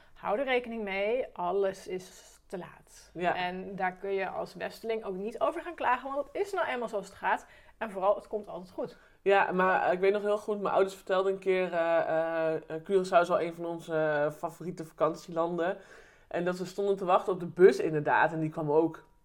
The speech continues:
Speaker 2: twintig, vijfentwintig minuten te laat, als het niet nog veel later was. En dat die, eh, buschauffeur ook zei van, "Joh,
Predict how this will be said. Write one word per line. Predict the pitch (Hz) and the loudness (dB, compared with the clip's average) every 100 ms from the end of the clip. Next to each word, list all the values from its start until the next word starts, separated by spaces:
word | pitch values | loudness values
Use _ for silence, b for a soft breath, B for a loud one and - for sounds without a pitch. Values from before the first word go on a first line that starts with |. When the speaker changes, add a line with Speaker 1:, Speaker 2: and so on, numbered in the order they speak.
| _ | _
Speaker 2:
twintig, | - 143 131 139 - | -12 -10 -10 -12 -12
vijfentwintig | 117 135 - 139 151 | -8 -8 -8 -12 -10
minuten | 196 - | -10 -6
te | 147 | 0
laat, | 147 139 | 2 2
als | 143 | -2
het | |
niet | 160 | -4
nog | 165 165 | -2 -4
veel | - 151 | -2 2
later | 120 - 143 | 2 0 -2
was. | 135 147 - b b b b - | -2 -4 -8 b b b b 0
En | 190 | 6
dat | 190 | 6
die, | 196 190 185 185 | 6 -2 6 6
eh, | 175 | 8
buschauffeur | 160 214 233 - 175 170 | 6 6 4 -2 2 2
ook | 170 | 2
zei | - 175 180 | 2 2 2
van, | 180 165 | 0 4
"Joh, | 185 208 | 6 6